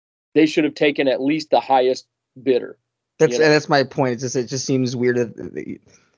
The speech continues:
Speaker 2: you release him knowing you had suitors. I, I just don't buy it.
Speaker 1: Yeah, there, there's, there's a lot going on, more going on there than meets the eye. So, uh, that, it, that happened. Uh,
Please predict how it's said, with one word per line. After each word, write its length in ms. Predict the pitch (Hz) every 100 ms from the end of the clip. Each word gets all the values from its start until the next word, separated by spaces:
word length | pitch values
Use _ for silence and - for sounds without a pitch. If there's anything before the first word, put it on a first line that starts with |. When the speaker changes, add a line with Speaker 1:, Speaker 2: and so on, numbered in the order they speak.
| _
Speaker 2:
you 240 | 143 147 139
release 500 | 107 143 151 147 -
him 140 | 127
knowing 200 | 131 131
you 60 | 123
had 100 | 127
suitors. 380 | - 117 113
I, 140 | 120 113 _ -
I 80 | 156
just 160 | 156 120
don't 160 | 127
buy 140 | 95 60
it. 180 | - - _ - -
Speaker 1:
Yeah, 360 | 151 135 131 123
there, 180 | 147 151
there's, 360 | - 165 151 -
there's 240 | 165 151
a 40 | 135
lot 300 | 131 123 123
going 260 | 127 123
on, 140 | 117 110
more 220 | 123 127
going 260 | 120 120 117
on 200 | 113 110
there 180 | 113 110
than 240 | 113 117
meets 240 | 127 113
the 200 | - 117
eye. 260 | 117 107 101 _ _ _ _ _
So, 360 | - 147 139 139
uh, 380 | 135 131 127 110 120
that, 340 | 127 165 190 - _ _ _
it, 300 | 147 147 120 123
that 220 | 175 180
happened. 540 | 143 120 104 120 120 113 _ -
Uh, 320 | 135 127